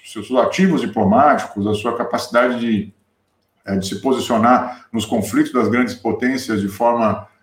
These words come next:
ah, comercialmente inclusive, né? Eh, a lidar bem com as grandes potências. Eh,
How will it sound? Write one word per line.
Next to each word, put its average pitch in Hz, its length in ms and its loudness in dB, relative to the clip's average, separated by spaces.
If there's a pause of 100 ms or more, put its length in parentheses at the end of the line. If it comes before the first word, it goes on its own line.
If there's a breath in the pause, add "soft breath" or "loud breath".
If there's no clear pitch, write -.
(140 loud breath)
ah, 107 240 4
comercialmente 151 760 0
inclusive, 123 600 0
né? 160 180 -6 (140)
Eh, 107 460 -4 (280 soft breath)
a 104 100 -4
lidar 113 300 4
bem 143 240 0
com 123 160 -2
as 101 80 0
grandes 110 240 -2
potências. 110 640 -6 (600 loud breath)
Eh, 110 380 0